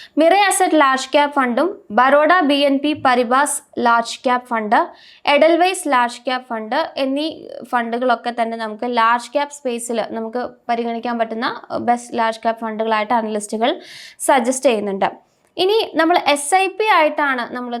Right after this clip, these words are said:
തുടങ്ങാൻ ആഗ്രഹിക്കുന്നതെന്ന് വെക്കുക. ഇപ്പൊ എസ് ഐ പി ഒക്കെ സ്റ്റാർട്ട് ചെയ്യാൻ വേണ്ടിയിട്ട് തുടങ്ങുന്ന ഒരാളെ സംബന്ധിച്ച് നമുക്ക് ഏതൊക്കെ ഫണ്ടിൽ എസ് ഐ പി സ്റ്റാർട്ട് ചെയ്യാമെന്നുള്ളൊരു കൺഫ്യൂഷൻ ഉണ്ടെന്നുണ്ടെങ്കിൽ നമുക്ക് ഈ പോലെ, ഈ പറഞ്ഞ പോലെ വാച്ച് ലിസ്റ്റിൽ പരിഗണിക്കാൻ പറ്റുന്ന കുറച്ച് ഫണ്ടുകൾ കൂടി നമുക്ക് നോക്കാം. അത്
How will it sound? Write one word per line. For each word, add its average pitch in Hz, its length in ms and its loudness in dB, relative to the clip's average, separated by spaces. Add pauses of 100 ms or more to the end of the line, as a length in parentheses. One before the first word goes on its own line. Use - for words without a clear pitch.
തുടങ്ങാൻ 233 420 -6
ആഗ്രഹിക്കുന്നതെന്ന് 226 800 -4
വെക്കുക. 208 420 -8
ഇപ്പൊ - 140 -2
എസ് 220 200 -4
ഐ 226 80 0
പി 254 180 0
ഒക്കെ 269 120 -4
സ്റ്റാർട്ട് 226 340 0
ചെയ്യാൻ 233 180 -2
വേണ്ടിയിട്ട് 226 380 -6
തുടങ്ങുന്ന 220 320 -2
ഒരാളെ 220 320 0
സംബന്ധിച്ച് 214 500 -6
നമുക്ക് 247 260 -4
ഏതൊക്കെ 254 360 -4
ഫണ്ടിൽ 240 440 -2 (440)
എസ് 247 200 0
ഐ 247 40 4
പി 254 120 -2
സ്റ്റാർട്ട് 240 340 2
ചെയ്യാമെന്നുള്ളൊരു 247 440 -2
കൺഫ്യൂഷൻ 262 600 -2
ഉണ്ടെന്നുണ്ടെങ്കിൽ 240 720 0 (720)
നമുക്ക് 294 240 2
ഈ 302 220 0
പോലെ, 302 360 4
ഈ 294 160 -2
പറഞ്ഞ 285 160 0
പോലെ 294 300 0 (380)
വാച്ച് 277 300 2
ലിസ്റ്റിൽ 349 380 -2
പരിഗണിക്കാൻ 302 560 2
പറ്റുന്ന 247 280 -2
കുറച്ച് 233 280 -6
ഫണ്ടുകൾ 220 440 -4
കൂടി 220 200 -4
നമുക്ക് 214 300 -8
നോക്കാം. 240 400 -2
അത് 349 220 -2